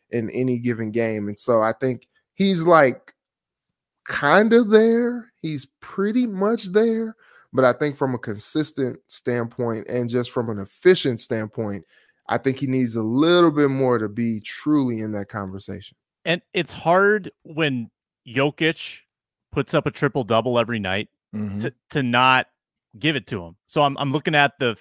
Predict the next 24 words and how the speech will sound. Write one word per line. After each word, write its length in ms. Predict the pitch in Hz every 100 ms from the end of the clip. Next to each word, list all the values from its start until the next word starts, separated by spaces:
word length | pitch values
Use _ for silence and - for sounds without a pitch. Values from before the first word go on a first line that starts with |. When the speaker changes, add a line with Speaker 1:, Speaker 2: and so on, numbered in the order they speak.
| -
Speaker 2:
FanDuel 520 | 127 127 123 123 101
M 140 | 113
V 140 | 107 101
P 200 | - 107
odds 240 | 95 92
right 160 | 104 95
now. 140 | 92
Here 220 | 90 123
are 20 |
the 80 | 160
guys 380 | 156 147 135 110
in 80 | 98
front 400 | - - 135 127
of 260 | 110 107 85
Edwards. 480 | 98 87 90 _ _ _ _ _ _ _ _ _ _ -
Jokic, 640 | 107 135 - 117 - - - _
favorite. 400 | 131 110 92 95 _ _ _ _ _ _ _
Doncic, 800 | 123 135 147 - 98 - - - _ _ _ -
Embiid, 640 | 127 110 139 135 104 101 101 _ _
Tatum, 540 | - 143 131 98 98 - _ _ _ _ _
Giannis, 800 | 104 117 143 135 101 101 - - _ _ _ _ _ _
S 220 | 117 131 -
G 200 | 117 120
A, 320 | 147 101